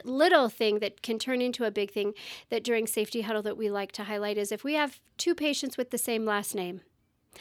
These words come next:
uh, because we could have two B Smiths here, and one's a Barbara and one's a Bob, and that they're literally right next door to each other in the room 'cause maybe they have to be.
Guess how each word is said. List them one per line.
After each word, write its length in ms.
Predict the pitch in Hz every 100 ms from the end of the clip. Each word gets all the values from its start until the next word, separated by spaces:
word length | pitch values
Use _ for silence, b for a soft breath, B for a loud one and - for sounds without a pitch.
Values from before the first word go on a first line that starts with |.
| B B B -
uh, 240 | 233 220
because 380 | 226 220 233 214
we 100 | 262
could 160 | 294 247
have 260 | 240 226 -
two 280 | - 320 311
B 200 | 285 285
Smiths 440 | - 269 196 -
here, 300 | - 202 262 - -
and 160 | 226 220
one's 240 | 240 262
a 60 | 233
Barbara 420 | 220 233 285 320
and 120 | 226
one's 220 | 220 247
a 80 | 233
Bob, 340 | 196 202 294 415 B B B B
and 220 | 240 233
that 80 | 220
they're 160 | 226 214
literally 380 | 233 254 254 233
right 240 | 220 254
next 260 | 254 247 -
door 160 | 226
to 100 | 226
each 180 | 240 233
other 260 | 226 262 262
in 180 | 226
the 80 | 226
room 300 | 214 220 311
'cause 200 | 277 247
maybe 240 | 220 208 208
they 140 | 202
have 300 | - 196 -
to 120 | -
be. 300 | 202 214 302